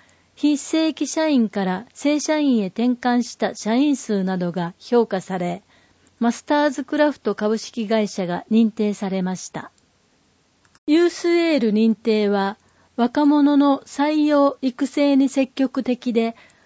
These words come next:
若者の雇用管理の状況等が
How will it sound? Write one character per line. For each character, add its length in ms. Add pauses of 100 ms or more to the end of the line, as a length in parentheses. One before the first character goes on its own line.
(100)
若 260
者 280
の 180
雇 160
用 260
管 280
理 120
の 160
状 220
況 320
等 300
が 240